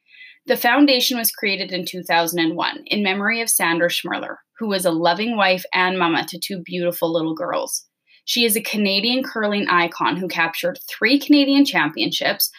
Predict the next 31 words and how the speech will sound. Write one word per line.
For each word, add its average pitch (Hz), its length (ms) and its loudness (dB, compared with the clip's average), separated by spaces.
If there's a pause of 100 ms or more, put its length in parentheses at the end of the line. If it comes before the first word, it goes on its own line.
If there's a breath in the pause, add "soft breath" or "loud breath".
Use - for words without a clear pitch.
(280 loud breath)
three 294 200 6
world 226 320 0
championships, 247 760 -2 (140)
and 220 480 2
skipped - 400 -2
her 233 160 -2
team 185 340 -2
to 185 140 -4
a 180 100 2
gold 185 320 0
medal 165 340 0
at - 140 -4
the 180 140 0
Olympics 180 480 -2
in 185 180 -2
nineteen 175 420 -2
ninety-eight. 165 680 -4 (680 loud breath)
As 220 220 0
of 311 180 0
April 233 300 -2
two 220 160 -8
thousand 196 300 0
and 185 160 -2
twenty, 139 320 -2
the 180 120 0
foundation 220 680 2
has 202 140 -2
provided 190 580 -2
grants - 440 0
totaling 196 460 -4
over 175 340 -4